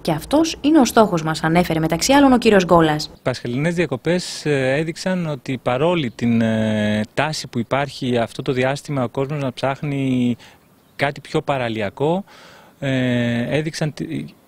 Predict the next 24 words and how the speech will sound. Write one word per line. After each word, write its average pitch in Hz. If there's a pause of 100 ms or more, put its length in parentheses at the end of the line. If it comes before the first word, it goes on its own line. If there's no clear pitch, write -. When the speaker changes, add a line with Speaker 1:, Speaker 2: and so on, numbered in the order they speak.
(120)
Speaker 2:
την 156
προτίμησή 147
τους, -
ε, 120
στην 107
πόλη 147
μας, 180
στην 139
περιοχή 117
μας 135
γενικότερα, 151
με 151
πληρώτες 143
που -
φτάσανε, 135 (240)
άγγιξαν 139
το -
εκατό 117
τοις -
εκατό 139 (460)
και 135
μάλιστα 165
σε 147
μια 170